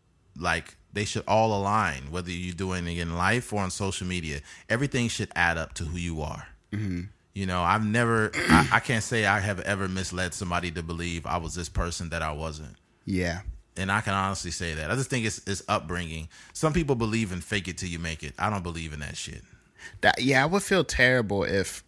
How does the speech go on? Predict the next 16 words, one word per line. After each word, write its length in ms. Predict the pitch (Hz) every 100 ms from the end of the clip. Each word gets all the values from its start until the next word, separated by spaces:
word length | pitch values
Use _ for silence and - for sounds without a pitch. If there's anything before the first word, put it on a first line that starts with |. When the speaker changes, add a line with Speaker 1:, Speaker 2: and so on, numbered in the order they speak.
| -
Speaker 2:
um, 460 | 101 98 95 90 - - -
I 140 | 120
had 500 | 120 110 104 98 92 - - -
this 260 | 87 -
whole, 520 | - 113 123 117 113
whate-, 340 | - 107 110 -
whatever 380 | 120 135 143 113
it 60 |
is, 200 | 101 95
whatever 440 | 92 101 120 123 107
I'm 160 | 104
promoting 500 | - 92 87 104 76
on 100 | 95 95
social 340 | 95 - 85
media, 360 | 90 90 104 113
Speaker 1:
Mm-hmm. 200 | 90